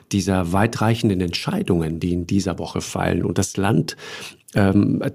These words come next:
taumelt so von, von krisenhafter Situation zu krisenhafter Situation. Entscheidungen müssen dringend getroffen werden, werden aber ein ums andere Mal aufgeschoben. Äh, das, was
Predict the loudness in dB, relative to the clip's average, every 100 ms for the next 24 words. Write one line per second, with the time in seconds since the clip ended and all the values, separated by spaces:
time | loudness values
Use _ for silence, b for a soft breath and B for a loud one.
0 | -6 0 4 6 6 4 2 -2 2 2
1 | 2 2 2 2 0 2 2 2 2 0
2 | 0 0 0 2 0 2 -2 0 2 2
3 | 0 0 -2 -2 -2 -2 -2 2 4 2
4 | 0 B B B _ 2 2 2 2 4
5 | 6 6 4 2 0 2 4 2 2 -2
6 | 0 -2 0 2 2 4 2 0 -4 B
7 | B -2 2 4 6 4 4 4 4 2
8 | 0 2 4 2 2 0 0 -2 0 0
9 | 0 0 -2 B B B B -2 2 2
10 | 0 0 2 2 2 0 -2 -4 -14